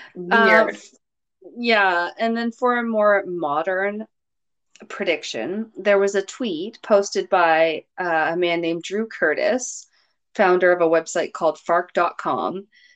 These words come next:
Speaker 2: and he posted a tweet in twenty fifteen that read, "Admission, I'm a time traveler from twenty twenty. Enjoy twenty sixteen. It's as good as it gets for a while."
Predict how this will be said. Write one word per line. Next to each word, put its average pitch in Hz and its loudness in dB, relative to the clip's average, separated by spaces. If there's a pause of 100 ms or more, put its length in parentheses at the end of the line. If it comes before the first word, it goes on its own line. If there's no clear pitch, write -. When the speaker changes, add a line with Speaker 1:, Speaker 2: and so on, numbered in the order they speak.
(200)
Speaker 2:
and 185 4
he 214 -4
posted 220 2
a 233 -6
tweet 185 -6
in 208 -8
twenty 180 0
fifteen 156 -6
that 135 -6
read, 143 -2 (420)
"Admission, 175 0
I'm 240 2
a - -2
time 185 -2
traveler 139 -2
from 139 -10
twenty 254 -2
twenty. 165 -4 (340)
Enjoy 196 4
twenty 214 0
sixteen. 226 0 (140)
It's - -4
as 147 -4
good 202 2
as 214 0
it - -6
gets - -2
for 151 -2
a 175 2
while." - -4